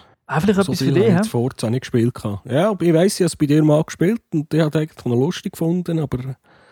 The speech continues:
Speaker 2: für eine Xbox hat's dann gleich nicht gelangt.
Speaker 1: Ja, ist natürlich schon sehr spät gewesen im Lebenszyklus von so einer Konsole, aber jetzt kommt es ja relativ früh.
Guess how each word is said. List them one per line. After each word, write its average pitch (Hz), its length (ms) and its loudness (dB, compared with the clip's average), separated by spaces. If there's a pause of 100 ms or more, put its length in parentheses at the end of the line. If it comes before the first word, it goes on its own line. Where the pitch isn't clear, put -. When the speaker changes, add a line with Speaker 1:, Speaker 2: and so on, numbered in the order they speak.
(300)
Speaker 2:
für - 120 -6
eine 131 240 4
Xbox - 380 -4
hat's 120 160 -4
dann 110 100 -8
gleich 101 140 -8
nicht 113 160 -6
gelangt. 92 260 -10
Speaker 1:
Ja, 151 200 2
ist 156 80 2
natürlich 160 260 2
schon 147 140 0
sehr 165 160 4
spät - 320 0
gewesen - 180 -4 (140)
im 143 180 0 (380)
Lebenszyklus 156 880 -2
von 160 100 -4
so 160 80 2
einer 160 160 0
Konsole, 190 640 0
aber 147 220 2
jetzt 160 360 0
kommt 156 140 -4
es - 60 -10
ja 156 60 0
relativ 165 340 -2
früh. 254 320 -4